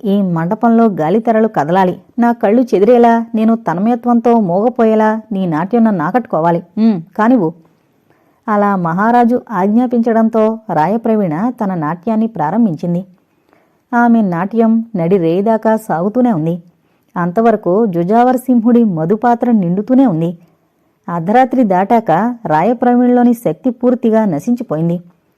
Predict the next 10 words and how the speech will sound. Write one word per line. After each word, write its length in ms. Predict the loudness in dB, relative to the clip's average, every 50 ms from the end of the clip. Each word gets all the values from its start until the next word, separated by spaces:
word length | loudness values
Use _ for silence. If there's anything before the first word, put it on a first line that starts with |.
| _ _ _ _ _ _ -4
మహారాజు 580 | -2 -2 0 0 2 2 4 4 4 2 2 0
కోరిన 420 | -2 -2 0 2 2 4 4 2
విధంగా 540 | 2 2 2 2 2 4 4 4 4 2 0 -2 -4 -4
లయబద్ధంగా 720 | -2 -2 0 0 0 0 0 0 2 2 2 2 2 2
గిరగిరా 500 | 0 0 -2 -2 -2 0 0 2 2 2
తిరుగుతుండగా 800 | 0 0 -2 -2 -2 -2 0 0 0 0 0 0 0 0 -2 -6 -10 _ -6
కళ్ళు 200 | -4 -2 -2 -2
తిరిగాయి 360 | -2 -2 -2 -2 -2 -2 -2
ఆమెకి. 360 | -2 -4 -4 -4 -6 -8 -10 -10 _ _ _ _ _ _ _ _ _ -8
దాంతో 580 | -4 -4 -4 -2 -2 -2 -2 0 0 0 0 0